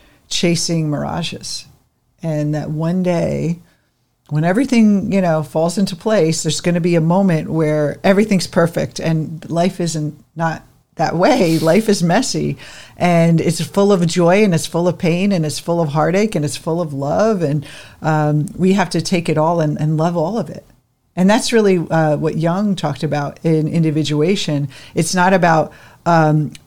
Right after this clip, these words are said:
making a perfect persona, and I'm going to be confident, and I'm going to have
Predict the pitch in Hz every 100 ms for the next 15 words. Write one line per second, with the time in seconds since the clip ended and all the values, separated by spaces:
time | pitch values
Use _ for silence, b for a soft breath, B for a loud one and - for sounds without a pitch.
0 | 165 180 185 180 180 160 - 180 170 165
1 | - 147 147 143 135 110 151 - 156 147
2 | 143 143 170 170 165 165 160 156 147 143
3 | 202 196 160 151 127 135 143 156 156 156
4 | 151 160 143 151 131